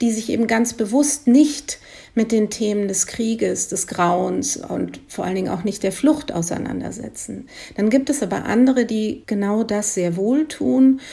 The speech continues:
Und das sind dann Texte, die sehr auch unter die Haut gehen, also die man auch verarbeiten muss. Und was diese Texte eint, ist vielleicht gar nicht so sehr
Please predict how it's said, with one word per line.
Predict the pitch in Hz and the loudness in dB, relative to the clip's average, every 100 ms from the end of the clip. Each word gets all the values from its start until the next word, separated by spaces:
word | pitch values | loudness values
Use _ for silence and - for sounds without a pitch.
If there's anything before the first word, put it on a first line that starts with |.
| - - | -18 -12
Und | - 190 | -6 0
das | 202 220 | 0 0
sind | 220 214 208 | -2 -2 -2
dann | 196 196 202 - | -2 -2 -4 -6
Texte, | - 233 - - 240 208 | -4 -4 -4 -4 -2 -2
die | 208 208 220 214 | -4 -6 -6 -2
sehr | 208 208 214 214 - - | 0 2 0 -4 -6 -8
auch | - - | -8 -4
unter | 226 233 208 | -2 0 0
die | 196 | 0
Haut | 196 240 285 - | 2 2 2 -2
gehen, | 226 220 - - - - - | -2 -2 -6 -14 -20 -14 -2
also | 202 208 | 2 2
die | 214 | 2
man | 202 202 | 0 0
auch | 180 | -4
verarbeiten | - - - 262 277 254 254 233 | -4 -4 0 0 2 0 0 0
muss. | 220 247 311 - - - - - - | 0 0 -2 -6 -10 -16 -20 -20 -4
Und | 226 226 226 - | 2 2 2 -4
was | 226 220 - | -4 -4 -4
diese | 226 277 285 285 | 0 2 2 0
Texte | - 269 - - 247 - | -2 -4 -4 -6 -6 -4
eint, | 214 226 240 247 247 - - | -4 0 2 0 -2 -8 -2
ist | 226 226 - - - _ _ _ _ _ - | 0 0 -4 -6 -10 _ _ _ _ _ -4
vielleicht | 226 220 - | 0 0 -2
gar | 214 214 | -2 2
nicht | 285 285 | 2 2
so | - | -2
sehr | 208 220 214 208 208 202 | -2 0 0 2 0 -2